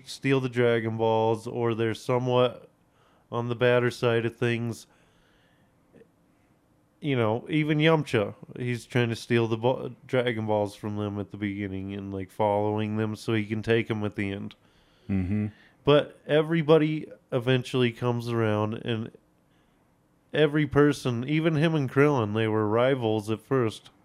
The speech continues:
Speaker 2: Yeah.
Speaker 1: And I don't think Krillin really liked Goku.
Speaker 2: No.
Speaker 1: But everybody comes around, and then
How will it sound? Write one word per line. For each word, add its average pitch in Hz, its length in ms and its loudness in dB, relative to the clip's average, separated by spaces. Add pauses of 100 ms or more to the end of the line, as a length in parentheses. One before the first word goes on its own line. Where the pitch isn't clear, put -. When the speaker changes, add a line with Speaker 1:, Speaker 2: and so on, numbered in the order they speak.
(280)
Speaker 2:
Yeah. 95 320 -2 (240)
Speaker 1:
And 113 100 -2
I - 20 0
don't 117 200 -2
think 123 240 -2
Krillin 123 440 0
really 127 260 2
liked 131 440 -2
Goku. 104 480 -4 (460)
Speaker 2:
No. 87 340 -4
Speaker 1:
But 127 220 2
everybody 151 500 4
comes 139 340 0
around, 131 380 2
and 113 160 -2
then 117 400 -4